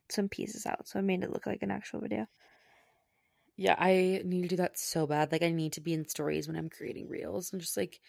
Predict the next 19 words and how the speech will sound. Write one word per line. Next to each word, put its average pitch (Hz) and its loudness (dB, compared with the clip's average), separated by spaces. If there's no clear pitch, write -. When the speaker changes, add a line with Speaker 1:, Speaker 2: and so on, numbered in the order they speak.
Speaker 2:
giving 175 4
a 170 2
little 165 0
snippet - -2
of, 196 4
Speaker 1:
Mm-hmm. - -
Speaker 2:
like, - -2
what 180 2
it - 0
is. - 2
Speaker 1:
I 196 6
got 220 4
Speaker 2:
For 180 2
Speaker 1:
this 208 4
is 214 2
Speaker 2:
sure. 202 2
Speaker 1:
not 185 4
related, 185 2
but 190 8